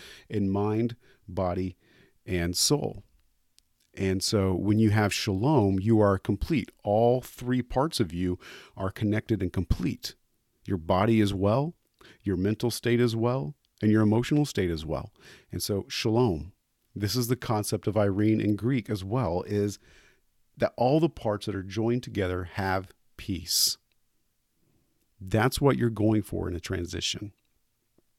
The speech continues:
That's what you're looking for. Sometimes transition is thrust upon us.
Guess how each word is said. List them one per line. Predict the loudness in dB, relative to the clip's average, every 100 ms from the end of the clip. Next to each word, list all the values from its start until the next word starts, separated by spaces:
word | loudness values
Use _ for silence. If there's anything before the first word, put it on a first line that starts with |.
| _ _ _ _ _ -4
That's | 0 0 -2
what | -2
you're | 0
looking | 0 -2 -4 -8
for. | -8 -10 -10 -14 _ _ _ _ _ _ _ _ _ _ _ _ _ _
Sometimes | 0 0 2 2 2
transition | 2 2 2 0 0
is | -2
thrust | -4 -4 -4 -6
upon | -8 -4 2
us. | 2 2 -2